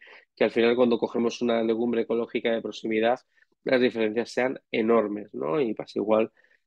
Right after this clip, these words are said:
eh, en productos que vienen de, de trigos, eh, eh, de trigos ecológicos, eh,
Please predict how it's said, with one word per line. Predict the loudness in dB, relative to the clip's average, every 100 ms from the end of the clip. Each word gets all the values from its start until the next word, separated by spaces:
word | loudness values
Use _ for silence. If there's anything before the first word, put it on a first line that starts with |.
| -10
eh, | -2 0 0 -2 -2
en | 2
productos | 4 2 2 -2 2
que | 4
vienen | 4 6 6
de, | 6 4 2
de | 0 -2
trigos, | 0 2 4 4 2 0 -2
eh, | -2 0 -2 -4 -8 -20 _ _ -10
eh, | -4 0
de | 0 0
trigos | -2 -2 -2
ecológicos, | 2 4 4 2 2 6 6 6 2
eh, | -6